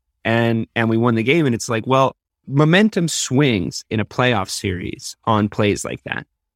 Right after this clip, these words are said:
And to have it happen in game one, now you're thinking, like, I went from thinking, uh, because of the way that the Nets played, I went from thinking, "Oh, okay,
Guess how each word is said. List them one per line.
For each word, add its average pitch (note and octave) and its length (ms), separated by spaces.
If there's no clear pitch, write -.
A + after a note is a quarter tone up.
And A#2+ 160
to A#2+ 40
have D#3+ 240
it F3+ 60
happen D#3 280
in B2+ 100
game A2+ 280
one, C#3+ 480
now D#3 180
you're G3 160
thinking, B2+ 540
like, B2 200
I D#3 120
went F3+ 220
from C#3+ 120
thinking, A#2+ 340
uh, E2+ 100
because C3+ 260
of C#3+ 60
the C#3+ 60
way C3 100
that A#2 180
the A#2 80
Nets A2+ 220
played, G#2+ 200
I G#2 60
went A2+ 160
from A2+ 140
thinking, A2+ 220
"Oh, A#2 160
okay, A2 340